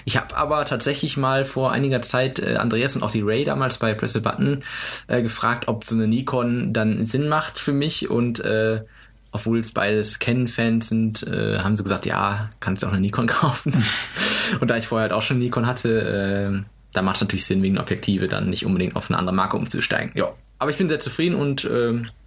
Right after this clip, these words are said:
ja, ich hoffe, euch haben die Gamescom-Videos auch einigermaßen überzeugt. Ja, gut, ich würd sagen, das war's jetzt aber mit den, äh, User-Fragen und dann könnten wir jetzt zur, ähm, zu unserem eigentlichen Hauptthema überschwenken, nämlich die Nintendo Direct.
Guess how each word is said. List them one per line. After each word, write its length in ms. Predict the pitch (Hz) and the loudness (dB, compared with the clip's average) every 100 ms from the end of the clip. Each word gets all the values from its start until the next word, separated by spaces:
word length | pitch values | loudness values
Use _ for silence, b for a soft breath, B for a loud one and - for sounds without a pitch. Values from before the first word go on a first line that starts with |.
| - | -2
ja, 120 | 92 | 0
ich 100 | - | 0
hoffe, 100 | 107 | 0
euch 220 | 107 104 113 | 0 0 0
haben 240 | 110 151 | 2 2
die 180 | 131 113 B B - | 2 0 B B -2
Gamescom-Videos 760 | 107 113 - 107 104 107 104 | 0 0 0 0 2 0 0
auch 100 | 98 | -2
einigermaßen 720 | 98 95 92 92 95 - 95 B B B B B B B - | 0 0 0 0 0 -2 -2 B B B B B B B -4
überzeugt. 640 | 107 110 127 107 - - - - | -2 0 0 0 -4 -10 -14 -10
Ja, 300 | - 196 95 110 | -2 -2 -2 -2
gut, 240 | 254 - | -2 -2
ich 120 | 180 | -2
würd 120 | 185 | 0
sagen, 260 | 196 196 175 | 0 0 0
das 180 | 160 160 | -2 -2
war's 100 | 170 | -2
jetzt 140 | 190 | -2
aber 160 | 165 160 | 0 -2
mit 140 | 165 | 0
den, 220 | 143 127 | 0 0
äh, 60 | 117 | 0
User-Fragen 800 | 117 175 220 196 - 170 170 - | 0 0 -2 -2 -2 0 0 -2
und 340 | 147 147 - | -2 -2 -2
dann 440 | 127 131 131 131 117 | 0 0 0 -2 -2
könnten 280 | 147 - | -2 0
wir 100 | 110 | 0
jetzt 580 | 107 185 - - - - | 0 -2 -4 -8 -8 -8
zur, 720 | - 135 135 131 127 123 120 - | -4 0 0 2 0 0 -2 -2
ähm, 540 | 113 110 110 107 110 | -2 0 0 0 -2
zu 80 | 110 | -4
unserem 220 | - 113 | -2 0
eigentlichen 340 | - 139 131 113 | 0 -2 -2 -2
Hauptthema 800 | 139 - - 147 143 131 131 - B B B B - | -4 -6 -4 -2 0 -2 -4 -8 B B B B -4
überschwenken, 600 | 139 123 - 123 110 113 | -2 0 0 -2 0 0
nämlich 220 | 110 107 | 0 0
die 120 | 113 | 2
Nintendo 480 | 107 104 131 120 104 | 2 2 0 0 -2
Direct. 840 | 110 107 101 117 185 - - - | 0 0 2 0 -2 -4 -4 -6